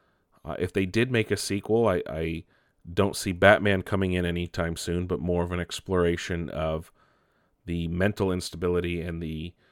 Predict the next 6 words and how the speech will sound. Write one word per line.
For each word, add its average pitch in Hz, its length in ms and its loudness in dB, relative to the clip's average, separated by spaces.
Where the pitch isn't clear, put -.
uh, 55 400 -10
uh, - 420 -12
unexpected 101 720 4
reality 90 680 6
that, 85 340 0
that 80 300 -4